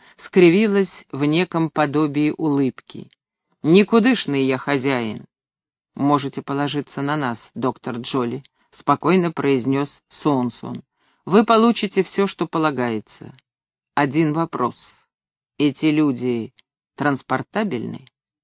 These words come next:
«Не знаю», потер ладонью покрасневшие, покрытые копотью веки ирландец. «Не могу сказать. Вчера вечером одному или двум стало совсем худо. Все из-за холода. Вот еще двое.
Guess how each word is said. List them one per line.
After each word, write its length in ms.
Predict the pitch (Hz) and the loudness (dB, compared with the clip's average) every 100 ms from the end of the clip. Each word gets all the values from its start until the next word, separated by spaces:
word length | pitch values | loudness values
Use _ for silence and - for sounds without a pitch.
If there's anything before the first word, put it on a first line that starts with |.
| _ _ _ _ | _ _ _ _
«Не 200 | 117 131 | -2 0
знаю», 480 | 113 117 110 87 - _ _ _ _ _ _ - | -2 -4 -4 -6 -14 _ _ _ _ _ _ -2
потер 340 | 143 139 143 | -2 2 0
ладонью 520 | 135 135 135 139 135 | 2 0 0 0 0
покрасневшие, 800 | - 139 139 139 147 147 - 151 | -2 -2 -2 -2 -2 -4 -2 -2
покрытые 600 | 135 139 131 147 123 143 | 0 0 0 -2 0 -2
копотью 560 | - 151 147 143 - 147 | -2 -4 -4 -6 -2 -2
веки 500 | 120 139 - 139 120 | 0 0 0 -4 -4
ирландец. 840 | 147 143 135 127 117 110 - - - _ _ _ | -4 -4 -2 -2 -2 -6 -12 -20 -20 _ _ _
«Не 140 | 165 180 | 2 6
могу 320 | 190 185 143 | 6 4 0
сказать. 680 | - 120 113 110 107 - - _ _ _ - | -6 -8 -6 -8 -10 -18 -20 _ _ _ -14
Вчера 320 | - 170 185 | -2 2 4
вечером 520 | 185 190 - 175 170 - | 4 4 2 0 0 0
одному 480 | 160 151 160 165 | -2 2 2 4
или 220 | 185 170 165 | 4 4 4
двум 340 | 147 170 170 | 2 0 0
стало 340 | - 160 156 | -2 0 0
совсем 480 | 156 156 143 - 151 | 0 -4 -6 -4 -4
худо. 480 | 139 - 143 110 113 _ _ _ | -4 -4 -4 -4 -10 _ _ _
Все 220 | - - 156 | -6 2 4
из-за 280 | 143 147 | 4 0
холода. 640 | 160 180 160 120 113 117 - _ _ _ - | -2 0 0 -2 -10 -14 -20 _ _ _ -8
Вот 260 | 131 190 - | 0 0 2
еще 420 | 170 - 143 131 | -2 -2 -2 -2
двое. 500 | 123 127 120 113 | -2 -4 -4 -6